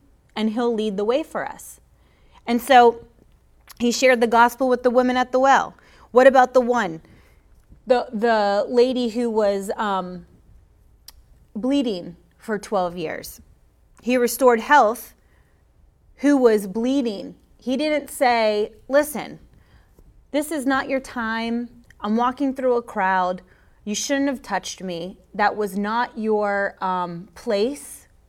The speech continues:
So you should have stood in line like everybody else. Why did you press through? Why did you push people out of the way?" You know, no.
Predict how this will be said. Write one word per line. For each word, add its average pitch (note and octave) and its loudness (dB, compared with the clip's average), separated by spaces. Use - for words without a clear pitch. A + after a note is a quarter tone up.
So G#3 -2
you G#3 -6
should A3 -4
have G#3+ -4
stood G#3+ -4
in A3 -2
line A3 -4
like F3 -8
everybody F#3+ -4
else. G#3+ -4
Why E3+ -4
did F#3 -8
you A#3 -2
press A#3+ -4
through? A3+ 0
Why D#3+ -6
did G3 -6
you B3+ -2
push C4+ -4
people C#4 0
out A#3 2
of B3 -6
the C#4 -2
way?" F3 -6
You C#4+ -4
know, C#4 0
no. A#3+ -2